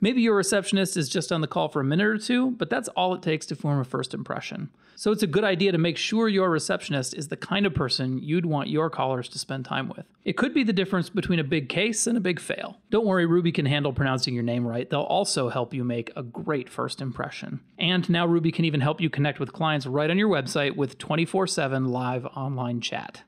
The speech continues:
You can find out more about Ruby receptionists and how to make a great first impression at callruby dot com slash lawyerist pod.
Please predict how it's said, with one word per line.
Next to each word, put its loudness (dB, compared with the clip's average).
You 2
can 2
find 2
out 2
more 4
about 2
Ruby 4
receptionists 0
and 2
how 2
to 0
make 0
a -2
great -2
first -2
impression -2
at -2
callruby 2
dot -2
com 0
slash -6
lawyerist -8
pod. -8